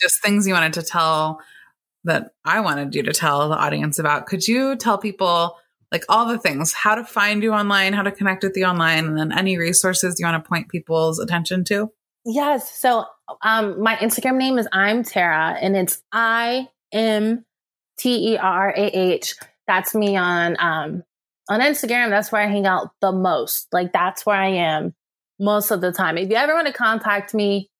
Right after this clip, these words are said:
Speaker 2: D M me on Instagram, before any other <laughs> platform, for TikTok,
Speaker 1: <laughs>
Speaker 2: Facebook, all of that. But, um,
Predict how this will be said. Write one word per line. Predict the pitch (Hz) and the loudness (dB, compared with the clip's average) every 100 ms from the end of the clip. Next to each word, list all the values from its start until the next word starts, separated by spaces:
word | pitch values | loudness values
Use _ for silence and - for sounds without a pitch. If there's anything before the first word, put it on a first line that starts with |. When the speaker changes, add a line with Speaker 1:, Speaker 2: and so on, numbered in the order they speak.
| - | -4
Speaker 2:
D | 233 | 0
M | 240 233 | 2 2
me | 214 | 2
on | 196 | 2
Instagram, | 185 190 196 185 185 - _ | 0 0 0 0 -2 -6 _
before | 202 214 | -6 0
any | 208 208 | 0 2
other | 202 190 | 2 0
<laughs> | |
platform, | 208 185 220 220 214 196 202 - | -2 0 0 0 0 0 -2 -4
for | - 202 | -4 -2
TikTok, | 233 214 202 165 165 - - | -2 -2 0 2 2 0 -4
Speaker 1:
<laughs> | - 233 | -2 0
Speaker 2:
Facebook, | 226 - 196 | 0 -2 -2
all | 185 185 175 | 0 0 0
of | |
that. | 170 156 165 - - - _ | 0 0 -2 -6 -14 -16 _
But, | 285 269 240 | 0 2 0
um, | 247 233 226 233 | 0 0 0 -4